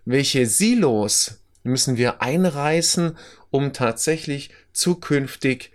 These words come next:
optimaler, besser, schneller, kooperativer, kreativer, inspirierter und motivierter miteinander umzugehen und gemeinsam so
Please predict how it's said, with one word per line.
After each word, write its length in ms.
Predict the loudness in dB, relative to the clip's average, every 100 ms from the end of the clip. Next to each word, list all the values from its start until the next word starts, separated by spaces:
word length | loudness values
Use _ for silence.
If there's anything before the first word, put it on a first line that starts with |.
| -20 -20 _ _
optimaler, 800 | -4 -4 -4 -2 0 0 0 -2
besser, 480 | -4 -2 0 0 -2
schneller, 580 | -4 -2 0 2 0
kooperativer, 1000 | -2 0 0 2 -2 -2 -2 -4 -2 0
kreativer, 1000 | -2 -4 -2 -2 -2 -4 -2 0 0 -2 -6 -16 -20 -20 0
inspirierter 1000 | 2 2 0 0 2 2 2 0 -2 -4 -18 -2
und 200 | 2 4
motivierter 840 | 4 4 0 -2 0 -2 -2 -4 -4 _ _ _ _ _ _ _ _ -14 -8
miteinander 540 | -2 0 0 -2 -2
umzugehen 720 | -4 -4 -4 -4 -2 -2 -4 -10 -20 -20
und 280 | -6 -6 -4
gemeinsam 880 | -2 -2 -2 -2 -2 0 -2 -2 -8 -12 -20 _ -6
so 520 | 0 2 2 2